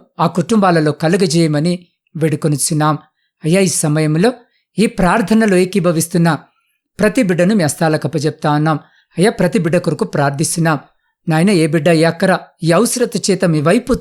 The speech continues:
చూస్తూ వారి ప్రార్థన విజ్ఞాపనలను మీ పాద సన్నిధిలో పెట్టుచున్నారో, ఆకాశమందు ఆసీనుడవైన గొప్ప తండ్రి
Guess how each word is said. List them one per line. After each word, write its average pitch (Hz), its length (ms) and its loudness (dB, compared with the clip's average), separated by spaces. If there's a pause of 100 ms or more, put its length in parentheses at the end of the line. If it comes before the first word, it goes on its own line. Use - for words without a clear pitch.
చూస్తూ 190 420 0 (560)
వారి 208 180 2
ప్రార్థన 220 520 0
విజ్ఞాపనలను 190 840 2
మీ 170 80 0
పాద 170 280 0
సన్నిధిలో 180 480 0
పెట్టుచున్నారో, 165 680 -2 (640)
ఆకాశమందు 202 1000 0 (400)
ఆసీనుడవైన 196 840 0
గొప్ప 151 360 -4
తండ్రి 190 400 0